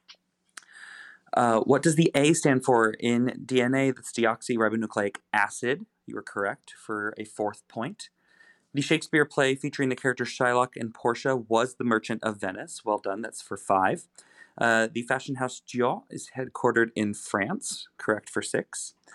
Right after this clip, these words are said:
Uh, which kind of workplace was the center of the T V shows Fawlty Towers and The White Lotus? Hotel, lodging, anything like that is fine by me. You're correct.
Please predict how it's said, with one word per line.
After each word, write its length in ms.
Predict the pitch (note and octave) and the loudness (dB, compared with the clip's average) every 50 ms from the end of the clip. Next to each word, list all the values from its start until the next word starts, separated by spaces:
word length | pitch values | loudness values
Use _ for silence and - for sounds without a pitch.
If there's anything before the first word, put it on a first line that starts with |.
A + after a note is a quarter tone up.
| - - - - - - - - _ _ _ | -20 -20 -20 -20 -20 -20 -20 -20 _ _ _
Uh, 100 | - A#2 A#2+ | -4 -2 0
which 380 | - C#3 F#3 - - - - | 2 2 2 2 0 -4 -10
kind 240 | - - F3+ F3 F3 | -6 -2 0 2 2
of 80 | E3+ D3 | 2 2
workplace 400 | E3+ F3 F3 - F3 E3 D#3+ - | 2 2 2 2 0 0 0 0
was 120 | D#3 C#3+ | -2 -4
the 100 | - C#3+ | -4 -4
center 320 | - - D3+ D3 C#3+ D3 C#3 | -4 -2 -2 0 0 -2 -2
of 100 | C3 B2 | 0 0
the 80 | C3 | 0
T 140 | C3 - C#3 | -2 -2 -2
V 100 | B2+ C3+ | -2 -2
shows 300 | C3 - C3+ C3 - - | 0 2 2 0 2 0
Fawlty 280 | - C3 C3 - D3 C#3 | -2 -2 -2 -2 -6 -4
Towers 360 | - B2+ B2 B2+ C3 C3 - | -2 -2 0 0 0 0 0
and 100 | C3+ A#2+ | 0 0
The 60 | A2+ | 0
White 240 | G#2+ A2+ A2+ A2+ G#2 | 2 2 2 2 2
Lotus? 320 | G#2+ A2 D3 F3 - - _ _ _ _ _ - | 2 2 0 0 -4 -6 _ _ _ _ _ -4
Hotel, 640 | - D#3 D#3+ D#3+ - D#3 D3+ C#3+ D3 D3+ D#3 D#3+ - | 0 0 0 2 2 2 2 4 4 4 2 0 -2
lodging, 720 | - B2 A#2+ B2 A#2+ B2+ B2+ A#2 C3 C3+ C3 C3+ C#3+ D3 - - | -6 -2 0 2 4 2 2 0 0 -2 -2 -2 -4 -4 -6 -8
anything 320 | A2+ A2+ A#2 A2+ - A#2+ A#2 | -6 -6 -6 -4 -4 -2 0
like 180 | A2+ A2 - | 0 0 0
that 160 | - A2 G#2 G#2 | 0 0 0 -2
is 140 | G#2 - | -4 -8
fine 160 | - G#2 G2+ G2 | -6 -8 -4 -2
by 140 | G2+ G2 | -2 -2
me. 260 | G2 F#2+ G#2 C#3+ E3 - | -2 -2 -6 -6 -8 -10
You're 80 | - - | -12 -12
correct. 460 | - - - A2 A2+ F3+ - - - | -8 -2 0 0 0 0 -4 -14 -20